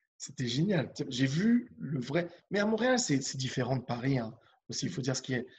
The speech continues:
Donc, il y a un côté, il y avait un côté super familial. On était ensemble, tout ça. J'ai, moi, j'étais sur notre planète. Moi, j'étais là-bas. Je dis pas que Paris, pendant Juste Debout, c'est pas comme ça, mais c'est beau-, le, le, le, c'est, c'est vachement plus gros. Donc, du coup,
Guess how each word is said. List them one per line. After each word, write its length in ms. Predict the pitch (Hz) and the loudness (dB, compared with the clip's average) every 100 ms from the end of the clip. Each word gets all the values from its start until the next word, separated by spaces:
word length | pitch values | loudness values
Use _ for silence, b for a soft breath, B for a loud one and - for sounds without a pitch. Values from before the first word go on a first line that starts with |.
| B | B
Donc, 180 | 143 135 | -6 -2
il 40 | 127 | -2
y 20 | |
a 60 | 123 | -2
un 60 | |
côté, 200 | 123 160 | -6 -8
il 40 | 156 | -6
y 20 | |
avait 100 | 135 | -6
un 60 | |
côté 220 | 135 147 147 | -6 -10 -8
super 360 | - - - | -10 -10 -12
familial. 680 | - 151 160 170 175 165 160 b b b _ - | -10 -8 -6 -2 0 0 -2 b b b _ -20
On 40 | - | -18
était 140 | - | -8
ensemble, 360 | 175 156 170 160 | -6 -4 -4 -6
tout 100 | 151 | -6
ça. 160 | 180 139 | -4 -4
J'ai, 140 | 120 | -2
moi, 100 | 151 | 0
j'étais 240 | 131 117 120 | 0 -2 -4
sur 180 | - | -2
notre 160 | 127 127 | -2 0
planète. 280 | 208 285 - | 2 2 -2
Moi, 380 | - _ _ - | -10 _ _ -12
j'étais 140 | - 127 | -2 0
là-bas. 180 | 117 B B 135 | -2 B B -6
Je 40 | |
dis 100 | 175 | -2
pas 120 | - | 0
que 100 | - | 0
Paris, 440 | - 151 175 165 165 B B _ - | 2 4 4 2 0 B B _ -2
pendant 180 | 143 | 0
Juste 160 | 135 131 | 2 0
Debout, 180 | 143 160 | 0 0
c'est 140 | 160 | 0
pas 100 | 135 | 0
comme 140 | 127 127 | 0 -2
ça, 140 | 131 | -2
mais 100 | 120 | -4
c'est 260 | 123 - - | -4 -6 -6
beau-, 160 | 170 160 | -8 -4
le, 140 | 151 147 | -4 0
le, 280 | 139 135 143 - | -2 -2 -6 -6
le, 280 | 127 120 - _ _ _ | -4 -4 -6 _ _ _
c'est, 120 | - - | -16 -12
c'est 160 | - 160 | -2 0
vachement 260 | 160 175 | 2 -2
plus 160 | 165 165 | -2 -2
gros. 340 | 135 165 165 | 0 4 4
Donc, 200 | 135 123 | 4 0
du 100 | 131 | -4
coup, 260 | - 175 | -4 -4